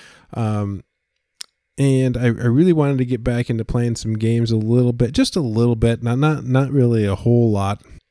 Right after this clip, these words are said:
So I started looking into PlayStation two emulation and realized that Raspberry Pis weren't really all that powerful enough to handle, uh, PlayStation two. Now, I'm not a gamer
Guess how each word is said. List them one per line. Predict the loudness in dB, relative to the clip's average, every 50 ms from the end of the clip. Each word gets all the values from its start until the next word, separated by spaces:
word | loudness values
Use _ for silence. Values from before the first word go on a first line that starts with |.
| _ -20 -20 _ _ -8
So | -2 0 0
I | 0
started | 0 0 -2 0 2
looking | 0 0 0 0 0 0 0
into | 0 -2 -2 -2 -2 -2 0
PlayStation | 0 0 0 0 0 0 0 0 0 -2 -6 -4
two | -2 -2 0 0 0 -2 -2
emulation | -2 -2 0 -2 -2 -2 -4 -6 -6 -8 -10 -10 -10 -12 -14 -20 -20 -20 -20 -20 -18 _
and | -4 -2 0 0 2 2 0 0 -2 -4 -6 -10
realized | -8 -2 0 2 2 2 2 2 2 2 0
that | -2 -2
Raspberry | 0 0 0 0 0 0 0 0 0 0
Pis | -2 -4 -6 -4 -4 -2 -2 -2 -4 -4 -6 -8 -10 -16 _ _ _ _ _ _ _ _ _ -20 -20 -20 -20 -20 _ -20 -20 -14 -4 0
weren't | 2 4 4 4 2
really | 2 2 4 4 4 4 4 4 4 2 0 -2 -4 -8 -18 -20 -20 -16 _
all | -2 0 2 2
that | 2 0 0
powerful | -2 -4 -2 0 -2 -2 -2 -2 -4 -4
enough | -2 -2 -2 -4 -6 -6 -6
to | -8
handle, | -8 -6 -4 -2 0 0 0 0 0 0 -2 -2 -6 _ _ -20 -20 -20 _ _ _ -12
uh, | -8 -6 -4 -4 -4 -2
PlayStation | 0 2 2 2 0 -2 -4 -4 -4 -6 -8 -10 -6
two. | -2 0 2 2 2 0 -4 _ _ -20 -20 _ _ -6
Now, | -4 -4 -4 -2
I'm | -2 -2 -2 -2
not | -2 0 0 0
a | 0 -2 -2
gamer | -4 -4 -4 -2 -2 -2 -2 -4 -4 -4 -6